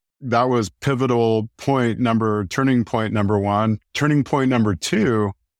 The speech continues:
I feel like happened when I was working my way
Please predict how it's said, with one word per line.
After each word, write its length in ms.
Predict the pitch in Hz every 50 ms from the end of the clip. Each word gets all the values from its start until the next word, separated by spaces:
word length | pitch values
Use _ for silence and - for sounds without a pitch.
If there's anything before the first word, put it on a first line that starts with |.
| _ _ _ _ -
I 120 | - 120 113
feel 320 | - - - 156 156 143
like 300 | 131 113 107 104 98 -
happened 600 | - 120 120 117 117 117 - 117 110 110 107 107
when 140 | 107 104 104
I 100 | 104 101
was 540 | 101 104 101 98 95 92 90 - - - _ _ _ _ _ _ -
working 380 | 104 104 117 127 131 - 139 120
my 200 | 113 113 110 104
way 540 | 104 104 104 101 101 101 101 101 101 101